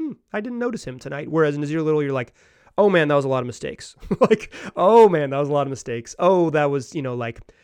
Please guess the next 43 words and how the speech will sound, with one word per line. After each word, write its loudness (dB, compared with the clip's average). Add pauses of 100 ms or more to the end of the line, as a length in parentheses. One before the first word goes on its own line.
(100)
it's -20
a -4
weird -8
shot, 2
it's -20
bad -14
defense, -6
all -2
those -10
things. -10
I -4
think, -4
I -4
think -6
his, -4
his, -6 (520)
his -2
bad 0
stuff -6
is -8
louder -4
than -12
Cam's -16
bad -16
stuff. -16
So -8
I, -8 (240)
like, -20 (480)
to, -10
uh, -6 (120)
to -8
ask, -8 (100)
to -6
answer -6
Knuter's -4
question, -8
like, -10 (120)
I -6
don't -2
know, -6
take -2
your -2
pick. -6